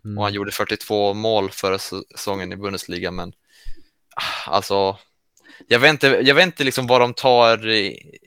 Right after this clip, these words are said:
Speaker 2: i liksom tanken när de ska lägga rösten, för må-, man måste ju ändå ha i åtanke ligorna,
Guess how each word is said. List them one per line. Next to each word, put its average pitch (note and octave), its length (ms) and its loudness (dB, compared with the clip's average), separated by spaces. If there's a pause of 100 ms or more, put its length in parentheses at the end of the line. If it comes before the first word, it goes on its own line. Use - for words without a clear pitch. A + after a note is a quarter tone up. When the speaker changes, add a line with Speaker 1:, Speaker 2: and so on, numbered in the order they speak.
(100)
Speaker 2:
i A2 240 -4
liksom G#2+ 420 -6
tanken A2 440 2
när G#2 60 0
de G2 100 -2
ska F#2+ 460 0 (720)
lägga A#2 280 6
rösten, C#3 400 0
för A2+ 140 -2
må-, A2 280 -4
man A#2 80 -6
måste B2+ 220 0
ju C#3+ 40 8
ändå C#3 140 2
ha A#2+ 120 2
i A#2 40 4
åtanke G#2+ 520 -2
ligorna, G#2+ 800 -6